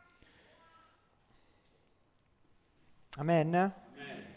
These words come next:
Speaker 1: Giovanni è facile da trovare. Tito ci mette un po' in confusione, no? <laughs> Signore sia lodato.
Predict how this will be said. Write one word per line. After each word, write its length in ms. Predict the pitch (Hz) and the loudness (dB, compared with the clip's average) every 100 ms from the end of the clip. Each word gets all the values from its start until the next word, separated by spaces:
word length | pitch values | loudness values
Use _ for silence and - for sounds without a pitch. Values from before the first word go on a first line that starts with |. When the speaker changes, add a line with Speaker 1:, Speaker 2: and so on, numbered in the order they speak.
| - - _ _ _ _ _ _ _ 226 233 - _ _ _ _ _ _ _ _ - | -20 -20 _ _ _ _ _ _ _ -20 -20 -20 _ _ _ _ _ _ _ _ -16
Speaker 1:
Giovanni 340 | 127 131 147 | -6 -2 -2
è 20 | 135 | -4
facile 420 | - 131 120 117 | -2 -2 -2 -6
da 100 | 113 | -6
trovare. 520 | 117 110 104 110 120 - _ _ _ _ _ _ _ - | -6 -6 -6 -8 -12 -18 _ _ _ _ _ _ _ -8
Tito 260 | 185 160 | -4 -4
ci 140 | 143 139 | -4 -6
mette 240 | 131 143 | -6 -6
un 100 | 135 | -6
po' 120 | 143 | -6
in 60 | 139 | -6
confusione, 680 | 139 127 143 - 127 107 123 | -6 -8 -10 -4 -4 -4 -2
no? 160 | 165 | -2
<laughs> 2750 | - - - - - - - - - - - - - - - _ _ _ _ _ _ - - - - - - - - | -2 -8 -10 -10 -14 -18 -20 -20 -20 -20 -20 -20 -20 -20 -20 _ _ _ _ _ _ -4 -4 -6 -12 -12 -14 -16 -14
Signore 380 | - 147 156 | 2 10 10
sia 140 | 147 147 | 12 10
lodato. 600 | 147 139 131 - 131 | 10 10 8 6 -2